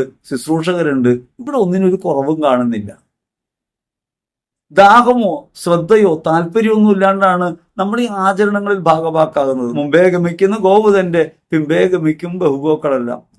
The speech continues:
ഒരു ശീലമായിട്ട് നമ്മൾ പോവാണ്. ഇതാ ഈ ആചരണ ദിവസമാണ്, നമ്മൾ ദേവാലയത്തിൽ പോകുന്നു, ഒരു ശീലത്തിന്റെ ഭാഗമായി. എപ്പോഴാണ് നമുക്ക് ഇത്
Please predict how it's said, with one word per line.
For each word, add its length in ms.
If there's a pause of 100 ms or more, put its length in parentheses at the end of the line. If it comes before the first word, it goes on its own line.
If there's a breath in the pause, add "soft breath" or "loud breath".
ഒരു 160
ശീലമായിട്ട് 600
നമ്മൾ 240
പോവാണ്. 420 (840 soft breath)
ഇതാ 180 (140)
ഈ 140
ആചരണ 280
ദിവസമാണ്, 500
നമ്മൾ 180
ദേവാലയത്തിൽ 580
പോകുന്നു, 240 (500)
ഒരു 160
ശീലത്തിന്റെ 540 (100)
ഭാഗമായി. 440 (1200)
എപ്പോഴാണ് 500 (520)
നമുക്ക് 380 (360)
ഇത് 160